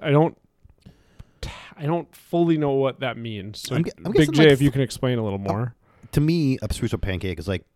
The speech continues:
Speaker 2: we would do it with, you'd be, like, cut up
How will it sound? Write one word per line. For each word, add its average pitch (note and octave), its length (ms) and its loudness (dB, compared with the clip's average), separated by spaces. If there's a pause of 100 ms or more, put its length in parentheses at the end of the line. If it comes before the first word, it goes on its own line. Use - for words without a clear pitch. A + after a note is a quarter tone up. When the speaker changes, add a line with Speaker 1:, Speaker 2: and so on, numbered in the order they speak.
(380)
Speaker 2:
we A#2 100 0
would G#2 200 0
do F#2+ 180 2
it E2+ 100 -2
with, E2+ 540 -6 (640)
you'd G2 160 -10
be, G2+ 80 -4
like, F2+ 240 -6 (420)
cut F#2 220 -6
up E2+ 300 -6